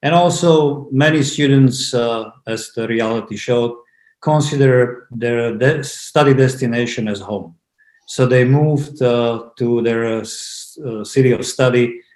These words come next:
even though that the education is online. So the asset class is enjoying relatively reasonable levels of occupancies in the United States and, uh, Latin America. So in Americas is about ninety percent.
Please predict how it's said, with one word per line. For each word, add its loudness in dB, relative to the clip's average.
even 4
though 6
that -2
the -4
education -4
is -6
online. -8
So 0
the 2
asset 4
class 2
is -4
enjoying 6
relatively 4
reasonable 2
levels -4
of -10
occupancies -4
in -4
the -2
United -4
States -6
and, -4
uh, -4
Latin -6
America. -6
So -12
in -6
Americas -8
is -20
about -8
ninety 2
percent. -4